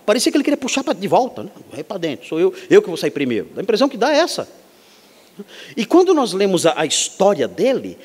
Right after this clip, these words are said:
nós percebemos que ele era realmente dono de uma força descomunal. Ele era muito forte. Os irmãos se lembram do que aconteceu no capítulo vinte e nove? Vejam no vinte e nove o que acontece. Vejam como esse homem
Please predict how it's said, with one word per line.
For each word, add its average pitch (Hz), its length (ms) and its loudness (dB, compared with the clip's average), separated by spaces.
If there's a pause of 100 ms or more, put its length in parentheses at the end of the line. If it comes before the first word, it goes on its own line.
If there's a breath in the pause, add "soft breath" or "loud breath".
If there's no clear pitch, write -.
(160 loud breath)
nós 208 300 2
percebemos 220 640 2
que - 100 -4
ele 233 140 4
era 269 140 4
realmente 254 440 0 (120)
dono 247 280 4
de 208 120 -2
uma 226 160 0
força 247 560 -2
descomunal. 277 880 0 (600)
Ele 285 100 2
era 294 100 4
muito 285 260 2
forte. 135 480 0 (240 loud breath)
Os 226 80 -2
irmãos 349 220 6
se 185 80 2
lembram 214 320 4
do - 20 -4
que 180 60 0
aconteceu 175 360 2
no 170 80 6
capítulo 156 320 0
vinte 147 200 0
e - 40 2
nove? 180 400 4 (560 loud breath)
Vejam 339 280 6
no 240 80 4
vinte 220 240 0
e - 20 4
nove 214 300 4
o - 20 0
que 214 60 2
acontece. 165 640 2
Vejam 311 200 0
como 320 120 0
esse - 240 0
homem 170 360 2